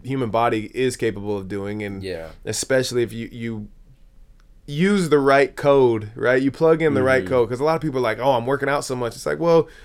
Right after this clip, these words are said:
Speaker 1: there's a lot of science behind how you work out, how you
Speaker 2: Yeah.
Speaker 1: rest, how you consume things, everything like this, right? And
Speaker 2: Weird.
Speaker 1: obviously,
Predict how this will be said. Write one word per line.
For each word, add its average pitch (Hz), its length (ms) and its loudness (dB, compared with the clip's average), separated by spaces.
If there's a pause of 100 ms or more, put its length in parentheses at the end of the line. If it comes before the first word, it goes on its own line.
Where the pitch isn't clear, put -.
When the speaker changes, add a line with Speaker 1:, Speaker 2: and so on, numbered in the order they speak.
(320)
Speaker 1:
there's 147 180 8
a 147 40 4
lot 156 240 8
of 131 80 0
science 151 460 2
behind 120 560 0 (160)
how 147 260 4
you 135 160 4
work 131 220 2
out, 127 220 2
how 123 100 0
you 110 180 -2
Speaker 2:
Yeah. 101 120 0
Speaker 1:
rest, 101 320 2
how 127 140 -2
you 135 180 0
consume 131 540 -4
things, 127 360 -2
everything 117 300 -4
like 107 160 -6
this, 104 180 -6
right? 107 240 -2
And 101 120 -4
Speaker 2:
Weird. 95 100 -6
Speaker 1:
obviously, 117 640 0